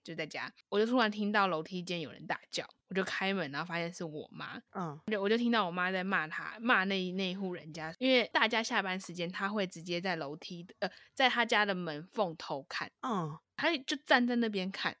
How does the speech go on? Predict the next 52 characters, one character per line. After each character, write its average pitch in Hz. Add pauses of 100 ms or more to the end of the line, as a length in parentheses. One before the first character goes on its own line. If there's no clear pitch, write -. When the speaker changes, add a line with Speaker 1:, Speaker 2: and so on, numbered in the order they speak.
(360)
Speaker 1:
然 202
后 226
Speaker 2:
嗯。 165
Speaker 1:
可 233
能 214
我 185
妈 214
一 254
开 220
灯 214
的 190
时 190
候， 190
发 196
现 226
旁 196
边 190
有 175
人， -
他 170
就 180
吓 - (160)
到。 - (220)
Speaker 2:
呃， 208
我 233
觉 240
得 330
很 277
像 254
变 262
态 208
耶。 -
Speaker 1:
对， 269
很 220
像 339
偷 277
窥 262
狂， 180
可 214
是 240
他 214
只 202
为 226
了 151
关 175
那 185
个 180
楼 131
梯 160
间 160
的 143 (100)
灯。 -